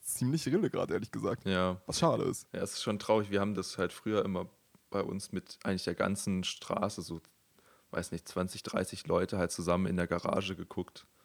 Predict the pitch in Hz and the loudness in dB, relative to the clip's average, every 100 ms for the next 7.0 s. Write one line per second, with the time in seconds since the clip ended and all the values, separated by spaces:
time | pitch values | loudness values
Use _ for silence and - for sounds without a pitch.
0 | _ - 98 104 - - _ - 95 - | _ 2 6 6 4 -12 _ -8 -4 0
1 | 92 92 87 - 104 - 92 - - 90 | 0 2 0 -2 -10 -4 -2 0 -2 -4
2 | 98 - - - 95 - 87 - - 95 | -8 -8 -10 -8 -6 0 2 2 2 2
3 | 92 90 - 90 87 90 92 82 - 90 | 0 -2 -2 -2 -2 -4 -6 -6 -4 -6
4 | - 92 120 _ _ - - - - - | -4 -6 -6 _ _ -20 -18 -16 -16 -18
5 | - 120 165 220 160 104 156 165 170 131 | -8 -2 4 4 8 8 10 8 8 8
6 | - 113 101 104 101 95 92 87 - | 10 10 10 10 8 6 4 2 -4